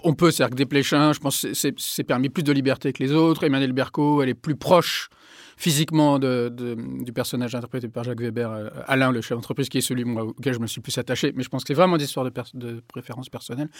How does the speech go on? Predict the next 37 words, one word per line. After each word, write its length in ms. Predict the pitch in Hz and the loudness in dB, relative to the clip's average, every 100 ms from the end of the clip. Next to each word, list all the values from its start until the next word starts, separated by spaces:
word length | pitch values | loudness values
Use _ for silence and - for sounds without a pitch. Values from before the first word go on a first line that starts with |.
| - - | -8 0
Et 60 | |
c'est 140 | 147 160 | 2 2
fait 100 | 147 | 0
pour 180 | 143 | -4
ça. 140 | - 123 _ | -8 -10 _
La 140 | 165 156 | 2 4
chose 160 | 220 | 4
qui 100 | - | 4
m'intéresse 320 | 180 170 165 156 | 4 6 6 6
dans 80 | |
la 80 | 156 | 4
série, 220 | 151 170 | 4 4
moi, 100 | 175 | 4
c'est 140 | 147 147 | 2 0
à 40 | |
peu 120 | 147 | 0
près 140 | 135 156 | 0 0
ce 60 | |
qui 80 | - | 2
m'intéresse 560 | 143 131 139 139 135 - | 0 2 2 2 -2 -6
dans 140 | 135 | -8
toutes 200 | - 160 | -6 -2
les 60 | 151 | 0
séries. 320 | - 147 160 | 4 4 4
Je 60 | - | 2
pense 180 | 139 | -2
que 80 | - | -2
celle-ci 600 | - 143 135 - 165 156 - | 0 0 0 0 0 -2 0
a 100 | 156 | 4
l'avantage 460 | 151 156 151 170 139 | 6 6 4 4 6
de 80 | |
le 80 | 143 | 4
serrer 420 | 139 - 175 175 | 6 6 8 8
de 80 | 156 | 6
manière 240 | 151 147 143 | 4 4 2
particulièrement 500 | 143 - 143 143 139 | -4 -2 -2 0 0
forte. 280 | 175 160 | 0 0